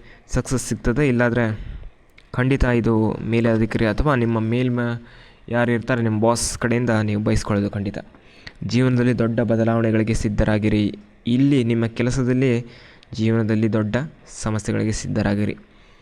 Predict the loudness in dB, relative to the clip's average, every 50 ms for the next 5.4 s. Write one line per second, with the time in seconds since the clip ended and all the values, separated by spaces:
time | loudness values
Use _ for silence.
0 | -20 -20 -20 -20 -20 -20 -12 -6 -4 -2 0 0 0 0 0 0 0 0 0 0
1 | 0 -2 -2 -2 -4 -4 -4 -4 -2 -2 0 0 0 0 0 0 -2 -2 -4 -6
2 | -8 -8 -4 -2 0 2 2 2 2 0 0 2 2 2 2 2 2 2 0 0
3 | 0 0 -2 -2 -2 0 0 0 0 0 0 0 0 -2 -4 -8 -6 -2 -2 0
4 | 0 -2 -4 -8 -20 -20 -20 -20 -20 -20 -20 -20 -20 -20 _ _ -20 -20 -20 -20
5 | -20 -6 -2 0 0 2 2 2